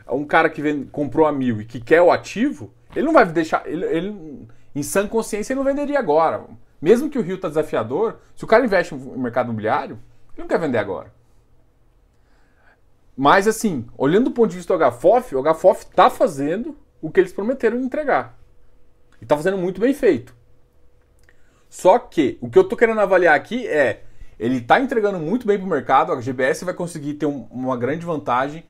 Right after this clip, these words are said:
mas a grande questão é o seguinte: o fundo tá gerando valor pra quem é cotista.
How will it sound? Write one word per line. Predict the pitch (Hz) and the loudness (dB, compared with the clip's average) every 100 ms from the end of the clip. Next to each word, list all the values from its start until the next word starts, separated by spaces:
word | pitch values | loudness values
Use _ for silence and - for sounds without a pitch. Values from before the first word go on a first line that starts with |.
| - | -6
mas | 131 196 | -2 -2
a | |
grande | 208 226 | -2 -4
questão | 214 196 | -4 -6
é | |
o | 220 | -6
seguinte: | 277 139 117 | -4 -6 -8
o | - | -12
fundo | - - - 196 311 196 107 85 _ _ _ _ | -14 -16 -10 -6 -4 -6 -8 -12 _ _ _ _
tá | - 160 | 0 2
gerando | 220 220 196 156 | 2 0 0 -2
valor | 120 110 104 95 - _ _ _ _ _ | 0 0 -2 -10 -14 _ _ _ _ _
pra | - - | -8 -6
quem | - 113 | -2 -2
é | |
cotista. | 117 139 - 117 202 - | -2 -6 -6 -8 -10 -16